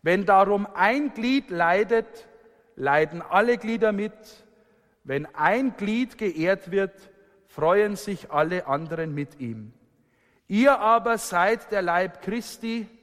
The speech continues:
und jeder Einzelne ist ein Glied an ihm." Das ist der Auftrag zur Buße und Sühne, der sich im Geheimnis der Kirche,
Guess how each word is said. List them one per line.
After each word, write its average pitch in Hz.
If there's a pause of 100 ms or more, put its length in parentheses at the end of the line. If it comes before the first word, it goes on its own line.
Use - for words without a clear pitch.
(440)
und 131
jeder 214
Einzelne 170 (500)
ist -
ein 135
Glied 143
an 127
ihm." 104 (1300)
Das 196
ist -
der 165
Auftrag 220 (580)
zur 147
Buße 220
und 160
Sühne, 214 (600)
der 175
sich 185
im 170
Geheimnis 220
der 220
Kirche, 160